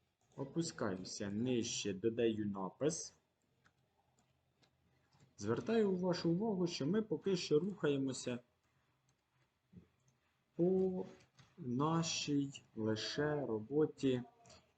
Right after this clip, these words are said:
яка спрямована на використання даного коду на малюнку. Зміни ми зараз будемо з вами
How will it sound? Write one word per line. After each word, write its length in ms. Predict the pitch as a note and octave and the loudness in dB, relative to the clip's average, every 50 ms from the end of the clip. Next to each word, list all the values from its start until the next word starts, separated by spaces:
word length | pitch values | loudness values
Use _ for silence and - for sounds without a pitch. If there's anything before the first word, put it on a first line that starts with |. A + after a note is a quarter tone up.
| _ - | _ 2
яка 680 | G#2+ G#2+ G#2 G#2+ - - - C#3 C#3 C3+ C3+ C3 A#2 - _ _ _ _ _ _ _ _ _ _ _ _ _ _ _ _ C4 B3+ - D#4 D#4+ D#4+ D#4+ D#4+ D#4+ - _ C4 _ _ _ _ _ - - _ _ _ _ _ _ - - _ _ _ _ _ _ _ _ _ _ _ _ _ _ _ _ _ _ - | 2 2 2 0 -4 -4 0 2 2 2 2 0 -2 -6 _ _ _ _ _ _ _ _ _ _ _ _ _ _ _ _ -20 -20 -20 -20 -18 -18 -18 -18 -20 -20 _ _ _ _ _ _ _ -20 -20 _ _ _ _ _ _ -20 -20 _ _ _ _ _ _ _ _ _ _ _ _ _ _ _ _ _ _ -16
спрямована 920 | - - - - A2+ A2 A2 A#2 C3 D3 D3+ C3+ C3+ B2+ A#2+ A#2 A2 G#2 | -14 -8 -2 0 2 2 2 2 2 2 0 0 0 -2 0 0 0 -2
на 340 | G2 G2 G#2 A#2+ C3 C3 | -2 -2 -2 0 0 0
використання 1080 | A2 F#2+ G2 - - G2+ F#2+ G2+ F#2+ - - - A#2 A2+ A2+ A2 G#2+ G#2+ G#2 G#2 G#2 G#2 - _ _ _ _ _ _ _ _ _ _ _ _ _ _ _ _ _ _ _ _ _ _ _ _ _ _ - | -2 -2 -6 -12 -14 -12 -10 -8 -8 -8 -4 -2 0 0 0 0 0 -2 -2 -2 -2 -4 -6 _ _ _ _ _ _ _ _ _ _ _ _ _ _ _ _ _ _ _ _ _ _ _ _ _ _ -8
даного 540 | G#2 G#2 G2+ F#2+ F#2 F#2 F#2+ F#2+ G2 G#2 | -4 -2 -2 -2 -2 -2 -2 -2 -4 -4
коду 500 | G2 - - A#2 G#2 F#2 E2+ E2+ F2 E2 - _ _ _ _ _ _ _ _ - - _ _ _ _ - | -6 -6 -4 -2 -2 -2 -2 -4 -8 -10 -10 _ _ _ _ _ _ _ _ -20 -20 _ _ _ _ -10
на 240 | G#2 G2+ G2+ G2 G2 | -6 -2 0 0 0
малюнку. 600 | F#2+ G2 G#2+ A#2 A2+ A2+ G2+ F2+ F2 - - - - _ _ _ _ _ _ _ _ - | 0 0 -2 0 0 -2 -4 -4 -6 -10 -14 -18 -18 _ _ _ _ _ _ _ _ -12
Зміни 480 | G#2+ G#2+ A2+ C#3 F3+ A3+ A#3+ A3 E3+ | -8 -2 2 4 4 4 4 4 2
ми 200 | A2+ G#2+ C3+ F3+ | 2 2 2 2
зараз 480 | - G#2 A2+ C3 G3+ D3 B2 G2+ - - | 2 2 2 0 0 0 -2 -4 -4 -2
будемо 360 | A#2+ B2+ - B2 G#2+ G#2 G2+ | -2 0 0 0 0 0 -2
з 60 | F#2 | -4
вами 340 | - - G#2 G#2 G2+ G2+ G2 | -4 -4 -2 -2 -2 -4 -6